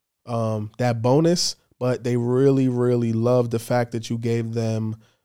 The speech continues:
an extra two weeks off with a vacation paid. Now, if you have a low economic,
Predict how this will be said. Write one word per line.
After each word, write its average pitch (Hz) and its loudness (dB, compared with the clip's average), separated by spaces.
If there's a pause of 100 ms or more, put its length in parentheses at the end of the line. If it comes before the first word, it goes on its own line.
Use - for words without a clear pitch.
(140)
an 117 -6
extra 120 -4
two 120 -4
weeks 117 -4
off 113 -6
with 113 -6
a 110 -6
vacation 110 -8
paid. 95 -12 (680)
Now, 139 6
if 147 4
you 175 6
have 151 6
a 127 6
low 151 4
economic, 110 -2